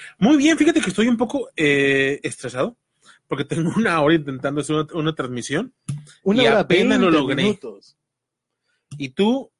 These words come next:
Speaker 1: como siempre, papando moscas. Gracias.
Speaker 2: Literalmente yo aproveché el tiempo para bajar y comer tacos dorados.
Speaker 1: ¿Te bajaste por los tacos?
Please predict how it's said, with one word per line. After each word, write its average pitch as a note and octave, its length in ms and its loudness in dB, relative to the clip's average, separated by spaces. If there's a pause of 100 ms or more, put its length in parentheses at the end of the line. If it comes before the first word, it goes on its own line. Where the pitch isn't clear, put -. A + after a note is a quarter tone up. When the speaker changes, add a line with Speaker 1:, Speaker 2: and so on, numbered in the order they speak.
(280)
Speaker 1:
como C#3 280 -8
siempre, A3+ 420 -4
papando D3 500 -8
moscas. A2+ 560 -14
Gracias. - 320 -16
Speaker 2:
Literalmente G#3+ 760 -6
yo F#3 160 -4
aproveché E3+ 400 -8
el E3 100 -12
tiempo G#3 380 -8
para D#3 160 -6
bajar F#3 380 -6 (120)
y G3 160 -12
comer D#3 400 -4 (100)
tacos F#3 720 -8
dorados. G3+ 800 -8
Speaker 1:
¿Te B2+ 80 0
bajaste B2+ 300 0
por D#3 100 -2
los C#3+ 80 0
tacos? E3+ 360 -6